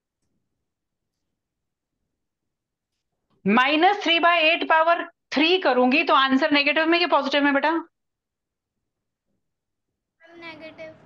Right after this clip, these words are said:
Speaker 1: Negative, तो एक negative sign तो बाहर ही कर लेते हैं। ये हो गया three power three upon eight power three। ठीक है, ऐसे लिख सकती हूँ। अब इसको क्या करूं, इससे division करनी है, तो what should I do?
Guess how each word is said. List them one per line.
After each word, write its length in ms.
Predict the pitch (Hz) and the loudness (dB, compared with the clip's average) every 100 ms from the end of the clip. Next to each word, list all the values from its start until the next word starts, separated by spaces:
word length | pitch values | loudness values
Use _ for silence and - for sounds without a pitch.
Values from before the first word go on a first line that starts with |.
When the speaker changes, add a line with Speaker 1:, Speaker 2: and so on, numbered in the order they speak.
| _ - | _ -8
Speaker 1:
Negative, 420 | 240 196 196 175 | -4 -4 -4 -4
तो 100 | 240 | 0
एक 140 | 302 | 2
negative 420 | 269 262 277 294 320 | 4 4 4 2 0
sign 260 | 285 277 | 2 4
तो 80 | 285 | 4
बाहर 260 | 262 247 269 | 2 2 2
ही 100 | 285 | 0
कर 160 | 233 | 0
लेते 280 | 190 165 165 | 0 0 0
हैं। 200 | 233 320 - _ - - | 0 -2 -6 _ -8 2
ये 140 | 254 | 4
हो 100 | 302 | 4
गया 180 | 302 339 - | 4 2 2
three 180 | 294 311 | 0 2
power 320 | 302 302 311 302 | 2 2 0 0
three 180 | 294 320 - | 0 2 0
upon 380 | 233 269 269 294 294 | -2 2 2 2 2
eight 180 | 240 240 - | -2 -4 -4
power 260 | 202 185 185 - | -2 -2 -4 -4
three। 180 | 202 165 - _ _ _ _ _ _ _ - | -6 -6 -12 _ _ _ _ _ _ _ -6
ठीक 140 | 294 | -2
है, 80 | 339 | -2
ऐसे 120 | 349 | 0
लिख 120 | 330 | -2
सकती 240 | 359 349 349 | -4 -4 -4
हूँ। 100 | 403 _ _ _ _ _ _ _ _ _ _ _ _ _ _ _ | -6 _ _ _ _ _ _ _ _ _ _ _ _ _ _ _
अब 220 | - 254 233 | -2 -2 -2
इसको 280 | 285 320 330 | -4 -4 0
क्या 140 | 320 | 0
करूं, 300 | 320 320 370 381 | 0 -2 -4 -4
इससे 300 | 285 277 370 | -8 -4 -4
division 520 | 370 269 294 320 403 392 | -2 -2 -2 -2 -2 0
करनी 360 | 302 247 247 | 0 0 0
है, 240 | 240 254 - | 0 0 -2
तो 160 | 262 | 0
what 180 | 262 277 | 0 0
should 120 | 320 | 0
I 60 | 311 | 0
do? 80 | 311 | 0